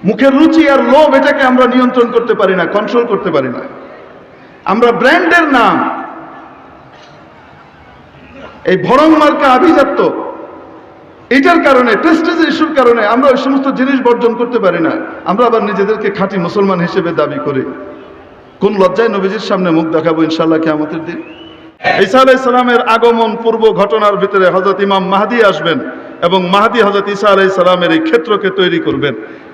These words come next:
হযরত ইমাম মাহদীর সৈনিক হতে কে কে রাজি আছে হাত উঠায়? আল্লাহু আকবার।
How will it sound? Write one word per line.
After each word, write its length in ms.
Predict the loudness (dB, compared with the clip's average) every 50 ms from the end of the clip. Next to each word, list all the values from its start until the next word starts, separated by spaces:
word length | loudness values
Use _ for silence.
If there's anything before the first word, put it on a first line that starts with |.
| -8 -6
হযরত 260 | -2 -2 0 0 0
ইমাম 260 | 0 0 0 -2 0
মাহদীর 340 | -2 -2 -2 0 -2 -4 -4
সৈনিক 500 | -6 -4 0 0 0 2 0 -2 -4 -4
হতে 220 | -4 -2 -2 -2 0
কে 160 | 0 -2 0
কে 140 | 0 0 2
রাজি 320 | 2 0 0 0 0 0
আছে 220 | 0 0 0 0
হাত 220 | 0 0 -2 -2 -4
উঠায়? 240 | -4 -4 -2 -4 -4 -6 -8 -10 -10 -10 -10 -10 -8 -6 -4 -2 0 0 0 0 0 -2 -2 -4 -4 -6 -6 -6 -6 -6 -6 -6 -8 -10 -10 -10 -10 -10 -10 -12 -8 -6
আল্লাহু 500 | -4 -4 -2 -2 -2 0 0 0 0 0
আকবার। 480 | -2 -2 -4 -4 -4 -4 -2 -2 -2